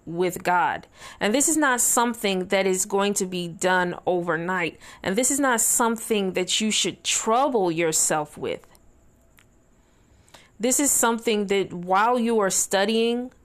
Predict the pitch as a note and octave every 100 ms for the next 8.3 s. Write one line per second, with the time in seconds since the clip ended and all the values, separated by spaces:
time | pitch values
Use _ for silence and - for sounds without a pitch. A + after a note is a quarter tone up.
0 | _ _ - _ - F#3+ F#3 G3+ G#3 F#3+
1 | G3 F3+ F#3+ G#3 - - - - F3+ F#3+
2 | A#3 A3 G3+ F3 - G#3 G3+ G#3 A3 A#3+
3 | - _ _ _ _ _ _ _ _ _
4 | _ _ _ - G#3 A3+ G3+ D#3+ _ -
5 | A3 G#3+ - B3+ A#3 A3 G3 G#3 A#3 F3
6 | E3+ G3 - F3+ F3+ F3 F3+ G3+ F#3 F#3
7 | F3+ F#3 F3+ F3 - F3+ F#3 F#3 - F#3
8 | F3+ F3